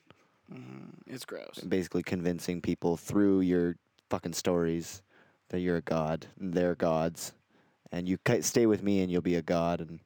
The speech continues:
Speaker 1: It's silly. He's
Speaker 2: Yeah. Anyways, moving on from that terrible,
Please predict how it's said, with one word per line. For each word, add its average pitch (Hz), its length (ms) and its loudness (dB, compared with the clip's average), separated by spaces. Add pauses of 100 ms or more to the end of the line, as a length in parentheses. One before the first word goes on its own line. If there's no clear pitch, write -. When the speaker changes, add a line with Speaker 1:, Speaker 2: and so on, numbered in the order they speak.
(180)
Speaker 1:
It's 123 240 -12
silly. - 680 -10
He's 165 320 -2
Speaker 2:
Yeah. 82 260 2 (580)
Anyways, 117 560 2 (280)
moving 147 280 2
on 135 220 0
from 113 140 -8
that 104 200 -2 (360)
terrible, 110 720 -4